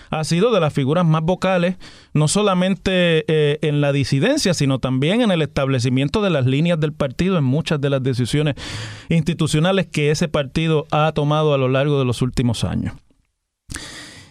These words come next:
Y últimamente ha dicho públicamente en una entrevista que, eh, discutimos aquí en este programa que había que refundar el Partido Popular Democrático. Refundar es una palabra fuertísima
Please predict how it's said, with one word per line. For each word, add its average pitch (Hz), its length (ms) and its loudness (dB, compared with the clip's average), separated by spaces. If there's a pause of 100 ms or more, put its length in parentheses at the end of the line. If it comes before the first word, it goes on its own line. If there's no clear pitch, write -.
(160)
Y 180 540 4
últimamente 233 880 2 (400)
ha 156 280 2
dicho 190 300 0
públicamente 190 800 2 (200)
en 139 200 2
una 156 100 4
entrevista 170 560 2
que, 135 460 0
eh, 117 420 0 (140)
discutimos 151 600 2
aquí 151 200 0
en 160 80 2
este 165 180 -2
programa 196 400 2
que 147 240 0
había 151 280 2
que 175 140 0
refundar 135 760 0 (160)
el 123 140 -2
Partido 131 460 -2
Popular 123 380 0
Democrático. 110 500 0
Refundar 151 560 0
es 202 60 0
una 175 180 2
palabra 135 360 0
fuertísima 143 680 -4